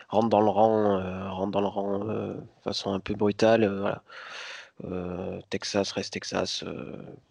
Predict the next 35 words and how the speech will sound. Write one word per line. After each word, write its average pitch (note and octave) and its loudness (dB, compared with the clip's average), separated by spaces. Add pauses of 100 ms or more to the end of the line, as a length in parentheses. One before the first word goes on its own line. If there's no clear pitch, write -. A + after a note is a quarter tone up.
rien G#2 2
à G#2 4
dire G#2+ 4
là-dessus. G#2+ 2
Enfin, G2+ 0
je G2 -2
veux G2+ 2
dire, G2 -2
il G2 -4
y G2 -4
a, - -6
euh, F2+ -8 (720)
le - -6
score G#2+ 4 (120)
reflète G2 -2
bien A2 4
la G#2 4
physionomie G2+ -4
du G2+ -4
match, G#2+ 4
et A2 -10
puis, - -10
et E2+ -10
puis - -10
voilà. G#2+ 4
Et - 4
puis - -6
là, G2+ 2
Texas, - -4
euh, G2 -6 (600)
a G2 0
bien A#2+ 6
rebondi, A#2 2
donc, G#2 0
euh, F#2+ -8